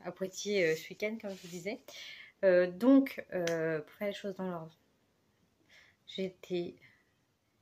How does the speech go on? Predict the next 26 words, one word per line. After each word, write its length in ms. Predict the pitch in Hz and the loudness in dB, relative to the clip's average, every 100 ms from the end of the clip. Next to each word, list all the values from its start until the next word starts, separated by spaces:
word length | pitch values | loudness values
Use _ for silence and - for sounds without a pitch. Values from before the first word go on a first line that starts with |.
| _ _ _ - _ - | _ _ _ -20 _ -2
le 80 | 196 | 4
matin, 440 | 190 190 208 196 | 4 4 -4 -6
j'étais, 540 | 180 185 185 196 185 175 | -2 -4 -2 -2 2 4
euh, 680 | 160 160 156 156 156 156 156 | 4 4 2 0 -2 -6 -8
voir 180 | - 202 | -2 -2
mes, 380 | 196 185 180 170 | 0 -2 -2 -2
euh, 320 | 165 160 160 | 0 -2 -4
anciens 260 | 175 - 190 | -8 -12 -12
collègues 440 | - 185 180 165 - | -6 -4 -6 -8 -8
à 160 | 185 | -8
Géant, 380 | 175 175 190 202 - - - - | -6 -6 -8 -8 -14 -18 -18 -4
à 80 | 190 | -4
Poitiers, 320 | 190 190 254 | -2 0 0
faire, 240 | 277 220 170 | 0 -4 -2
euh, 340 | 180 175 170 | -2 0 0
un 120 | 165 175 | -2 -4
petit 160 | - | -10
coucou 320 | - - - | -18 -16 -14
pendant 320 | 208 214 190 175 | -8 -6 -4 -2
la 100 | 175 | -2
pause, 320 | 220 240 226 | 0 0 2
euh, 220 | 190 180 | 2 2
avec 260 | 170 175 - | 0 -4 -12
ceux 160 | 196 | -14
qui 140 | 180 190 | -6 -6
restent. 440 | - 190 - | -6 -12 -12